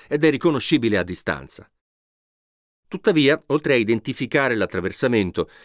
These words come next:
i guidatori devono poter vedere i pedoni che lo stanno impegnando, e questo è possibile solo illuminandone efficacemente il corpo, anche detto piano verticale.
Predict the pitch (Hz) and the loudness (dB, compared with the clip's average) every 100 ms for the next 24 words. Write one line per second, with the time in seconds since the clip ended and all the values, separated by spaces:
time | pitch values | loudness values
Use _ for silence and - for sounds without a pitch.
0 | _ 104 98 123 170 127 147 135 92 87 | _ -8 -2 0 2 4 2 2 -2 -2
1 | 87 107 131 101 113 175 123 82 78 80 | -4 -2 -2 0 2 4 2 0 -6 -2
2 | 104 104 87 76 - 95 90 110 101 95 | 0 0 -4 -10 -6 -6 -4 -4 -2 -2
3 | 82 78 - _ _ _ - 240 220 214 | -4 -10 -14 _ _ _ -6 -4 -2 0
4 | - 240 - 208 214 294 - 165 123 117 | 0 -2 -2 -2 -2 -2 0 0 0 2
5 | 147 180 185 117 95 87 82 80 113 156 | 0 2 0 0 -2 -4 -6 -8 -6 -4
6 | 160 180 143 - 185 - 104 85 - - | -4 -4 -2 0 -2 0 0 0 -2 -4
7 | 95 - _ - 87 98 185 135 - 190 | -6 -6 _ -8 -6 -2 0 0 0 -2
8 | 180 _ 135 143 156 135 - 101 - 69 | -2 _ -2 0 0 -2 -2 -10 -10 -10
9 | 71 80 | -8 -12